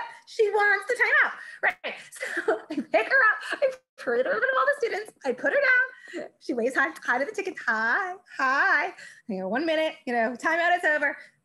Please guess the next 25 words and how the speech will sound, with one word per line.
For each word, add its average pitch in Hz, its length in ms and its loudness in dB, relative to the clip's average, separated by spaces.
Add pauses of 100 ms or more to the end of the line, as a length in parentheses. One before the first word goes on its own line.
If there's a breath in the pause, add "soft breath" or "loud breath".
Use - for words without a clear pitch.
(120)
Put 415 100 2
'em 392 140 0
back. 330 320 0 (140)
Guess 262 140 -2
what 294 100 -2
she - 60 -4
does? 220 240 0 (2250)
Anyone 202 200 -4
wanna 214 120 -6
guess? 247 220 -2 (1800 loud breath)
She - 140 -18
smacks 240 340 -2
him 359 80 -2
again. 508 140 2 (1120)
How 494 100 4 (120)
many 494 440 2
times 262 100 -6
do 320 60 -2
you 427 80 2
think 370 340 -4
me, 294 680 -4 (220)
a 349 140 0
psychologist 370 800 0 (260 soft breath)
who 381 140 2
teaches 440 460 0